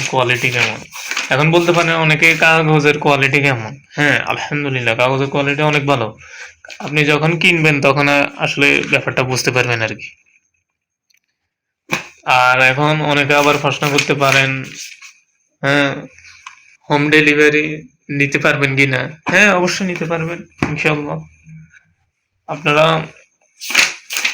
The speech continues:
যেখানে, সারা বাংলাদেশে যেখানেই হোক না কেন নিতে পারবেন। আর এটা হলো বাংলা, মাশাআল্লাহ।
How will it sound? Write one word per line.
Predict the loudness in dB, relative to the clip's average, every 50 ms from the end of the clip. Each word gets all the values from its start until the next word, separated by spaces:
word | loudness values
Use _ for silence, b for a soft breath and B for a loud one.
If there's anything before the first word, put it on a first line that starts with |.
| -4 -6 -4 -2
যেখানে, | 0 2 4 4 4 4 4 4 2 2
সারা | 2 2 2 4 4
বাংলাদেশে | 4 4 4 2 2 2 2 2 2
যেখানেই | 2 2 4 4 4 4 4 4
হোক | 4 2 2 2 0
না | 0 2
কেন | 0 0 0 -2
নিতে | -2 -2 -2 0
পারবেন। | 0 0 0 0 0 0
আর | 2 2 2 4
এটা | 2 2 2 2
হলো | 2 2 2 2
বাংলা, | 2 2 2 2 0 0 0 -4 -8 -16 _ _ _ -20 -20 _ _ _ _ _ -20 -20 _ _ _ -20 -20 -20 _ _ _ _
মাশাআল্লাহ। | -2 -2 0 0 -2 -4 -4 -4 -4 -4 -4 -2 -2 -2 -4